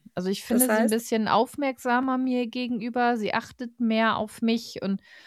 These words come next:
Speaker 1: wenn ich auch, keine Ahnung, ohne Strick mit ihr durch die Halle lauf, guckt sie viel mehr, wo ich bin, anstatt den Kopf hängen zu lassen und irgendwie gar nichts zu machen und kommt mir auch hin und hinterher teilweise.
Speaker 2: Okay.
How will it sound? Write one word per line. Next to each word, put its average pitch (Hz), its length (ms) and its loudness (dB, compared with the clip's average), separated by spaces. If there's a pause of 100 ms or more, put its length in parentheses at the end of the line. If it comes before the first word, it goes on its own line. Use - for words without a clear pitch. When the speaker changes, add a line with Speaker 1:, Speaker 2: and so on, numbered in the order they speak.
(500)
Speaker 1:
wenn 185 140 4
ich 196 160 4
auch, 185 220 2 (520)
keine 196 220 2
Ahnung, 190 260 2
ohne 208 260 2
Strick 208 340 -8
mit 214 140 0
ihr 202 100 0
durch 196 160 -2
die 196 160 -2
Halle 208 240 4
lauf, 196 580 2 (300)
guckt 220 300 -4
sie 208 120 -6
viel 226 240 -2
mehr, 208 500 2
wo 185 280 -2
ich 233 300 -4
bin, 214 240 2
anstatt - 480 -2
den 180 120 -4
Kopf - 240 -4
hängen 190 180 2
zu - 120 -10
lassen 185 260 -2
und 170 60 -8
irgendwie 170 240 -8
gar 190 200 6
nichts 247 300 -6
zu 247 120 -8
machen 240 520 0 (580)
und 190 440 -2
kommt 202 200 2
mir 196 180 4
auch 156 140 0
hin 175 160 -2
und 160 180 -2
hinterher 175 680 2 (320)
teilweise. - 760 -6
Speaker 2:
Okay. - 0 -